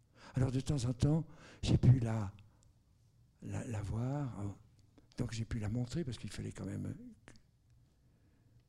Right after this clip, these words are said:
Alors qu'on a passé trente ans à bavarder, à déjeuner entre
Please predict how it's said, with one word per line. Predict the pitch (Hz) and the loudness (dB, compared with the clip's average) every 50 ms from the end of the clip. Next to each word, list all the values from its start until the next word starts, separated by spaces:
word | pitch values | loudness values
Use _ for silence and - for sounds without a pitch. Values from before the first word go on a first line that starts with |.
| _ _ _ _ _ _ _ _ _ _ _ _ _ _ _ _ _ _ _ _ _ _ - | _ _ _ _ _ _ _ _ _ _ _ _ _ _ _ _ _ _ _ _ _ _ -6
Alors | 123 123 131 127 | -4 -2 -2 -2
qu'on | - - 131 | -2 -2 -2
a | 123 - | -2 -2
passé | - 123 110 - - - 123 123 120 | -4 -4 -6 -6 -6 -6 -6 -8 -8
trente | - - 113 113 - - - | -8 -10 -10 -10 -10 -8 -8
ans | 131 123 113 98 - - | -6 -6 -6 -8 -10 -12
à | 107 | -10
bavarder, | 104 117 117 113 110 98 110 110 110 117 127 127 117 107 | -6 -6 -6 -6 -6 -6 -8 -8 -6 -4 -4 -4 -4 -6
à | 98 95 95 98 | -8 -10 -12 -10
déjeuner | 104 104 120 113 110 107 110 113 117 127 127 117 | -10 -8 -8 -8 -8 -8 -6 -6 -4 -4 -4 -6
entre | 110 110 - - - | -6 -8 -10 -10 -10